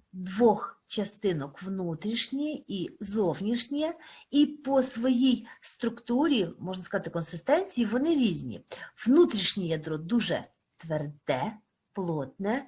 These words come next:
із-за сил, із-за тиску, який впливає ось на цю центральну частину, зовнішнє більш рідке. Радіус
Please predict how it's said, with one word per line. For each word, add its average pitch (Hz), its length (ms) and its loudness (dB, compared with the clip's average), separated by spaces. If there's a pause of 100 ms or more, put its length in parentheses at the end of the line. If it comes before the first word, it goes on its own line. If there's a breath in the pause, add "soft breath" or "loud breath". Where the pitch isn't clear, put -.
(280 loud breath)
із-за 226 400 0
сил, 254 400 0 (580 loud breath)
із-за 226 260 2
тиску, 254 760 0
який 208 540 -2 (1800)
впливає 226 760 4
ось - 400 0 (360 soft breath)
на 226 400 2
цю 262 200 -4
центральну 240 540 2
частину, 254 540 -2
зовнішнє 269 600 0
більш 208 420 -4
рідке. - 460 -8 (1400 loud breath)
Радіус 240 600 6